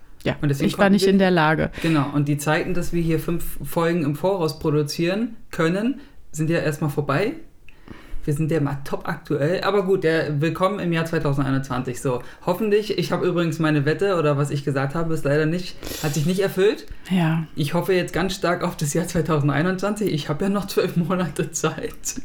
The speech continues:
Speaker 1: Jetzt hast du noch eine Weile Zeit, ja.
Speaker 2: Siehste? Aber gut, jetzt fang an, Entschuldigung.
Speaker 1: Ist aber ganz angenehm, so weit von dir wegzusitzen.
Speaker 2: Ist ein
Speaker 1: <laughs> Ist ganz geil, ja.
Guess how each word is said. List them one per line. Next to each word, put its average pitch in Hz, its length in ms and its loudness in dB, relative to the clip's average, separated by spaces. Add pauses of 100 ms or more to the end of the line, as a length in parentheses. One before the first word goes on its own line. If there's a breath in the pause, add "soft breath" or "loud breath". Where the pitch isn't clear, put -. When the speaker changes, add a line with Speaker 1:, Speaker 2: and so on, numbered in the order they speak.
(180)
Speaker 1:
Jetzt - 420 2
hast 294 280 4
du 330 40 4
noch 320 120 8
eine 302 180 6
Weile 302 240 4
Zeit, 180 320 0
ja. - 240 0 (140)
Speaker 2:
Siehste? 147 340 -4 (260 loud breath)
Aber 208 220 4
gut, 185 240 2
jetzt 185 360 0
fang 160 180 0
an, 135 80 2
Entschuldigung. 131 340 -2
Speaker 1:
Ist - 160 -2
aber 220 180 4
ganz 160 220 0
angenehm, 180 540 4
so 175 160 0
weit 165 180 2
von 175 220 0
dir 165 160 0
wegzusitzen. 160 800 -2
Speaker 2:
Ist 160 200 -2
ein 180 180 0
Speaker 1:
<laughs> - 60 -2 (1900 loud breath)
Ist 220 180 -2
ganz 247 260 4
geil, 233 280 6
ja. 208 200 6